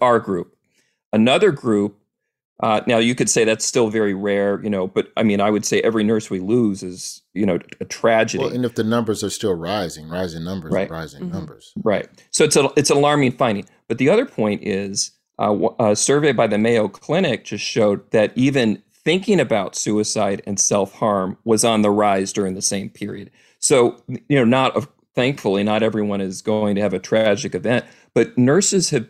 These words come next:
Speaker 1: had behavioral and mental health challenges before the pandemic. I think there's a couple things going on. Number one is the work is stressful.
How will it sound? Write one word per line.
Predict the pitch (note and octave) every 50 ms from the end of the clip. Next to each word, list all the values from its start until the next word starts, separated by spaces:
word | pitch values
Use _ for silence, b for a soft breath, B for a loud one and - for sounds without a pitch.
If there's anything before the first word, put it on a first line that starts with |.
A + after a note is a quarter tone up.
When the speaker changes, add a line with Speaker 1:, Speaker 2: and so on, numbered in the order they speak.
| _ _
Speaker 1:
had | - - F#3 C3 B2 A2 -
behavioral | A#2 A#2 A#2 C3 B2 A#2+ B2 B2+ C#3 C3+ C3+ B2+ B2 A#2+ A#2 A#2 - -
and | - G#2
mental | A2 B2 B2+ - C3
health | B2+ A#2+ A#2 A#2
challenges | - - A2+ G#2+ G#2 G#2+ G#2+ G#2 G#2 - G2 F#2+ F#2+ G2 G2+ - - _ _ _ _ _ -
before | G2+ G2 - - B2 B2+ C3+
the | C3+ C3+
pandemic. | - - - G2+ G2 F#2+ G2 F#2 E2+ E2 - - - b b b b b b b b b _
I | A#2
think | C3+ F#3 A3 G3
there's | G3 F#3 D#3+ D#3
a | D3
couple | - D3+ D3 D3 C3
things | B2 C3 B2 A#2+ -
going | - A#2+ A2+ G#2+ G#2
on. | G2+ F2+ F2+
Number | G2 B2 C3+ D3+ D3+
one | C3+ C3 B2+ B2
is | A#2 A2 A2 - -
the | - G#2
work | G2 G#2+ G#2+ A2 -
is | D3 D3
stressful. | - - G#2 G2+ G#2+ - - - G2+ F#2+ G2+ G2+ -